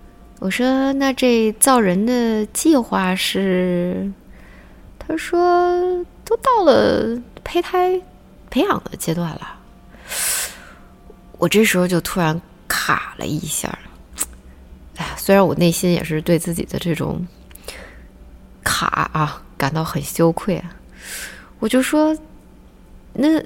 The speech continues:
所以做这个事儿，它的原因是什么呢？”我们彪姐特别洒脱地把火锅筷子往旁边一放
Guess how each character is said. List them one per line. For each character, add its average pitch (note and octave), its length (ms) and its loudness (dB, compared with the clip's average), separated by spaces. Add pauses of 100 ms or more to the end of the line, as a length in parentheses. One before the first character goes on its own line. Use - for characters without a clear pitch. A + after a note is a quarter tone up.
所 D4 220 2
以 D4+ 80 6
做 D4 180 0
这 D4+ 100 2
个 D#4+ 80 2
事 E4 140 0
儿， C#4+ 80 6
它 C#4 160 2
的 B3 140 6
原 F3 280 0
因 F4+ 220 4
是 - 160 -6
什 - 240 -2
么 - 100 -12
呢？” - 140 -12 (1600)
我 D3 140 -6
们 C3 160 -2
彪 F#3+ 220 4
姐 - 220 -2
特 - 220 -4
别 C#3+ 160 -4
洒 - 360 -6
脱 D3+ 220 -2
地 C3 80 -2
把 - 160 -6
火 - 240 -6
锅 - 180 0
筷 F3+ 280 -6
子 E3 80 -8
往 - 160 -2
旁 D3+ 160 -8
边 D#3+ 120 -4
一 D#3+ 80 -6
放 G#3+ 300 -10